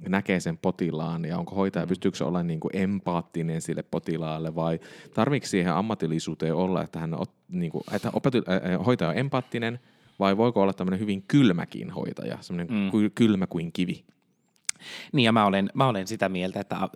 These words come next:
Speaker 2: osa ammatillisuutta on tämmönen empaattinen tai
Speaker 1: Mm.
Speaker 2: empaattisesti
Speaker 1: Mm.
Speaker 2: toimiva,
Speaker 1: Mm.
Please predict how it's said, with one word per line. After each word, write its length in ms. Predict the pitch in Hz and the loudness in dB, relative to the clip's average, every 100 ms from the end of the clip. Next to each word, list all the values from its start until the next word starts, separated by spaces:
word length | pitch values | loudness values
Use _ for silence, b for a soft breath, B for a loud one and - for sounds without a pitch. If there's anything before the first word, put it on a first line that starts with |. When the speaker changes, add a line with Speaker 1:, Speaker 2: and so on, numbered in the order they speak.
| - | -4
Speaker 2:
osa 320 | 113 107 90 | -2 0 0
ammatillisuutta 680 | 92 101 107 98 95 101 - | -2 -4 -4 -4 -4 -4 0
on 200 | 113 107 | 0 0
tämmönen 340 | 90 90 92 92 | 0 -2 -4 -6
empaattinen 720 | 90 90 101 101 - 95 98 107 - - | -8 -8 -8 -8 -8 -4 -4 -6 -8 -2
tai 140 | 95 | 0
Speaker 1:
Mm. 140 | 80 | 0
Speaker 2:
empaattisesti 680 | 92 90 90 - 95 85 71 | -2 -2 -4 -4 -8 -6 -8
Speaker 1:
Mm. 60 | 76 | -4
Speaker 2:
toimiva, 440 | 87 90 95 104 113 B B | -2 -2 -2 -4 -6 B B
Speaker 1:
Mm. 60 | 151 | -16